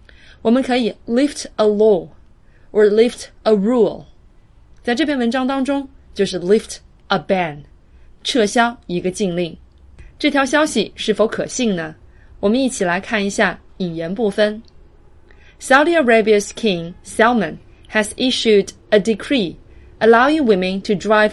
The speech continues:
for the first time, state media say. 看来这个消息还是比较可信，因为消息的来源是state media。State media, also called state-owned media,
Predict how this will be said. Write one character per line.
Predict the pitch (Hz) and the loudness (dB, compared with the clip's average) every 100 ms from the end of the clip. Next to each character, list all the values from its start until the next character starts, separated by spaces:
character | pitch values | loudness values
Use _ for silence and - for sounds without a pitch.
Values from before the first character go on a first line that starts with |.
| 202 | -4
for | - 220 | -6 -6
the | |
first | - 285 294 | 0 -2 0
time, | 185 156 - - - - - | -6 -8 -10 -20 -20 -20 -20
state | - - 254 269 - - | -14 -2 0 0 -8 -12
media | 196 196 185 175 | -2 0 2 -2
say. | 175 175 151 - - _ - - - _ - - - - | -2 -6 -6 -12 -20 _ -20 -20 -20 _ -20 -20 -20 -4
看 | 294 | 0
来 | 285 285 | 2 0
这 | 294 | -2
个 | 240 | -2
消 | 247 247 | 0 -2
息 | 226 - | -2 -8
还 | - 180 | -6 -6
是 | 180 | -6
比 | 208 180 | -6 -6
较 | 196 196 | -2 -4
可 | 208 165 | -4 -8
信， | 156 202 175 - - - - | -4 -4 -4 -12 -20 -20 -12
因 | 214 220 | -2 0
为 | |
消 | 220 262 | 0 0
息 | 262 240 | -2 -2
的 | 208 | 0
来 | 185 | 2
源 | 208 190 | 0 0
是 | 202 208 185 - - - | -2 0 -2 -2 -20 -16
state | - 254 277 269 - - | -2 0 0 -4 -16 -6
media。 | 190 180 170 151 - - - - - - - - | -4 -4 -4 -6 -10 -20 -20 -20 -20 -20 -20 -18
State | - - 285 330 240 | -12 2 2 2 0
media, | 226 214 180 196 247 - - - - | 0 0 0 -2 -4 -16 -20 -20 -6
also | 240 277 320 294 | -4 0 0 -2
called | 262 220 185 - - - | 0 -2 -2 -8 -20 -20
state-owned | - - 277 277 - - - - 214 220 220 214 202 - | -12 -2 2 2 -2 -16 -20 0 4 4 4 -2 -6 -6
media, | 196 196 190 165 160 | -2 0 0 -4 -8